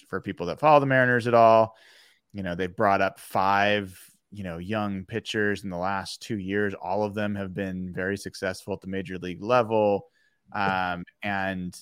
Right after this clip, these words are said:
this guy is just basically a, um, considered a, you know, savant in that regard. And so I think,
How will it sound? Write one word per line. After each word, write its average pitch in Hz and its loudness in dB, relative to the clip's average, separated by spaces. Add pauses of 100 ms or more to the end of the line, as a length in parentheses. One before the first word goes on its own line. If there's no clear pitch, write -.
(140)
this 120 -6
guy 107 6
is 90 -4
just 90 -12 (200)
basically 98 -4
a, 82 -6 (180)
um, 87 -16
considered 95 -4
a, 85 -6 (1400)
you 95 -14
know, 78 -10
savant 92 -2
in 87 -6
that 76 -6
regard. 85 -2
And 80 -10
so - -4
I 98 0
think, 101 -4